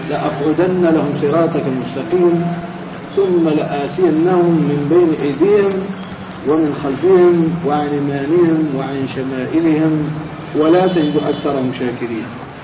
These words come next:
قال: اخرج منها مذءوما مدحورا، لمن تبعك منهم لأملأن جهنم منكم أجمعين.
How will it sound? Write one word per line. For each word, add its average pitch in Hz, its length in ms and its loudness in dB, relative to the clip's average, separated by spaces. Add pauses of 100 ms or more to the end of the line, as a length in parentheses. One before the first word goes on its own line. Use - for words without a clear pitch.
(380)
قال: 180 260 6
اخرج 156 340 0
منها 151 360 2
مذءوما 147 680 0
مدحورا، 151 880 2 (640)
لمن 156 420 2
تبعك 156 440 2
منهم 165 560 2
لأملأن 160 840 0
جهنم 160 520 0 (180)
منكم 190 360 0
أجمعين. 175 580 4